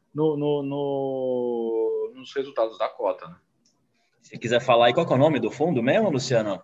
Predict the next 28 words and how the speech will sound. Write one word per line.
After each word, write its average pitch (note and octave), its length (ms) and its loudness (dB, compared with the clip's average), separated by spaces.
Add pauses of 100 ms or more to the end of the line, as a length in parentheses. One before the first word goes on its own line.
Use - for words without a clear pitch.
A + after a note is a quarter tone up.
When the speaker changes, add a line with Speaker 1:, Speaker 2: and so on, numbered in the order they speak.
(120)
Speaker 2:
É G2 320 -4
Avangar? A2 760 0 (160)
Speaker 1:
Avangar C3 680 4
de E3+ 160 -2
Multifatores E3 1600 2
fia. G#2 500 -4 (720)
Speaker 2:
Multifatores A2+ 680 -2
fia. E3 240 -8
Speaker 1:
Multifatores G3 200 -4
que - 60 -16
a G#3 40 -14
gente F#3+ 220 -10
usa F#3+ 240 2
vários F3 500 4
fatores E3 400 2
de D#3 100 -4
risco D3 640 -8
pra, C#3 480 2
nos C#3 160 -12
nossos C3+ 300 -4
modelos B2+ 360 -2
quantitativos B2+ 440 -10
pra C#3+ 160 -8
fazer C3+ 120 -4
a - 20 -6
seleção C3+ 400 -4
de C3+ 80 -4
ativos. F2+ 580 -12